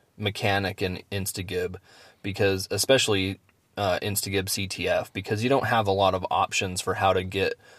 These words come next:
past people that have gun that kills you in one shot.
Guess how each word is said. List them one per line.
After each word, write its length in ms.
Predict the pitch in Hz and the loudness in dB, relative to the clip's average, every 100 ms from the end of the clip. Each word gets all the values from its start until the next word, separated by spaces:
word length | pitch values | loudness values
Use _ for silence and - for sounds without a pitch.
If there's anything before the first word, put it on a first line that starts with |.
| _ - | _ -2
past 380 | 107 95 101 | 0 2 0
people 320 | - 101 101 98 | -2 -2 0 0
that 100 | - | 2
have 420 | 98 95 95 - - - - | 2 2 -2 -10 -16 -18 0
gun 260 | 98 101 | 2 2
that 120 | 98 - | -2 -2
kills 280 | 101 95 | -2 0
you 120 | 101 98 | -2 -2
in 100 | 98 | -2
one 200 | 98 101 | -2 -2
shot. 440 | - 95 113 | 2 4 4